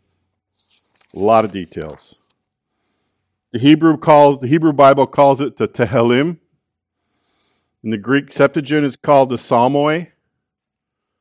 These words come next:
Tehillim means songs of praise. Psalmoi is actually a verb. It means plucking of strings with fingers. So it be, kinda gives you the indication that this is a worship book,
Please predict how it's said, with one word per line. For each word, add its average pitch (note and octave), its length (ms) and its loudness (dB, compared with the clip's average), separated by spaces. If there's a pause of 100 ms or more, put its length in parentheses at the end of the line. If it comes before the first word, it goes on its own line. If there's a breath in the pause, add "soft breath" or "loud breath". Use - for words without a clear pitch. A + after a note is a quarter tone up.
(580)
Tehillim D3 500 2
means D3 540 -4
songs C3 380 -2
of A2 100 -8
praise. D3 720 -2 (1300)
Psalmoi D3 680 2
is A#2+ 180 -6
actually B2+ 340 -4
a G#2 60 -2
verb. B2 600 -2 (100)
It G#2 120 -18
means A2 300 -8
plucking C#3 480 -6
of G#2 120 -8
strings B2+ 580 -8
with A2 160 -10
fingers. E3+ 640 -10 (800)
So A#2 460 -4 (460)
it A2 120 -14
be, A2+ 60 -18
kinda A#2 300 -4
gives A2 300 -6
you A#2 180 -2
the A2+ 100 -6
indication B2 600 -4
that G2+ 140 -8
this A2+ 180 -14
is A#2 120 -10
a G#2+ 60 -8
worship A2+ 380 -10
book, F#3+ 240 -12